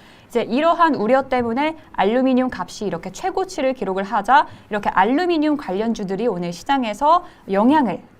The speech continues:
받은 상황입니다. 그래서 오늘 시장 보시면 알루미늄 아변 전문 기업인 조일 알미늄 또 오늘 전일 대비 상승했고요.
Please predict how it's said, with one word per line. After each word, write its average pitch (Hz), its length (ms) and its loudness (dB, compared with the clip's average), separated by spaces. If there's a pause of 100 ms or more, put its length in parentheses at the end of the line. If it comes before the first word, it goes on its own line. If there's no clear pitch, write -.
(140)
받은 220 360 0
상황입니다. 175 760 -2 (1300)
그래서 240 260 -2
오늘 330 300 2
시장 311 320 2
보시면 226 640 0 (420)
알루미늄 302 880 2 (100)
아변 233 400 6
전문 247 440 2
기업인 240 600 0
조일 294 400 2
알미늄 214 680 2 (540)
또 208 240 -2
오늘 214 260 -2
전일 208 320 -2
대비 208 200 0
상승했고요. 294 800 0